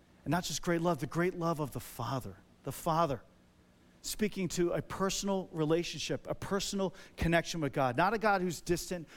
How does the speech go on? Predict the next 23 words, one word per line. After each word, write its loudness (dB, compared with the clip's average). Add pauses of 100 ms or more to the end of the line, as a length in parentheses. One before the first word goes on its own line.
(100)
who's 2
out 4
there, 0 (680)
but -2
a -4
God 2
who 0
wants 0
to -2
relate 2
to 0
us, -2
to -2
know 4
us, -2 (260)
for -4
us -4
to 0
know 4
him. -2 (680)
It -14
says, -2
"See 2